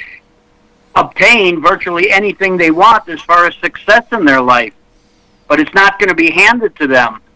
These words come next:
They've obviously gotta work at it a little bit, and a lot of it stems from reprogramming your thoughts, reprogramming your subconscious. Bas-, basically, it amounts to, as you think, so you create.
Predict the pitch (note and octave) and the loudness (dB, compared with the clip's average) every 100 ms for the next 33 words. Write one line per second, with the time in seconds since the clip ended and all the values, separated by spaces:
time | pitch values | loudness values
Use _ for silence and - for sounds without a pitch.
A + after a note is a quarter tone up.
0 | _ D3+ D3+ D#3 D#3+ F#3 E3 E3+ D#3 D3+ | _ -4 2 2 2 -4 -8 -4 0 0
1 | D3 B3 - G3 D3+ D3 C#3+ C#3 C3 F#3 | 0 -2 2 0 2 2 0 0 0 0
2 | G3+ D#3 D#3 E3 G#3 A3 F#3 F3 _ _ | 2 0 2 4 2 0 -6 -10 _ _
3 | _ _ _ - - A#3 G#3 G3 F#3+ - | _ _ _ -20 -2 2 2 0 -4 -4
4 | E3 D#3 E3 G3+ - - G#3+ A3 F3 D#3 | 0 2 2 0 0 2 4 4 2 2
5 | D#3 D#3+ E3 E3 - _ _ _ F#3 G3+ | 2 0 -2 -8 -14 _ _ _ -2 0
6 | - B3+ D3 A#2 - - - D3 F3+ D3+ | 4 4 4 0 -12 -20 -12 -8 -4 0
7 | E3 E3 F#3 F#3 F#3 F3+ - G3+ - G#3 | 0 2 0 0 -4 -6 -2 -2 0 0
8 | B3 - B2+ A#2 - _ _ _ _ - | 0 -2 -6 -6 -16 _ _ _ _ -2
9 | G#3 - _ _ _ - A#3+ B3 A3 F#3+ | 0 -2 _ _ _ -2 0 -2 -6 -2
10 | F#3+ F#3+ A3 A#3+ - F#3 F3+ E3+ E3 - | 0 4 2 2 -6 -6 -6 -4 -8 -2
11 | G3+ A3 - - _ - G3+ F#3+ F#3+ - | -2 -2 -10 -18 _ -4 -2 0 -2 -2
12 | F3+ F#3 G3+ D#3+ | 2 4 4 2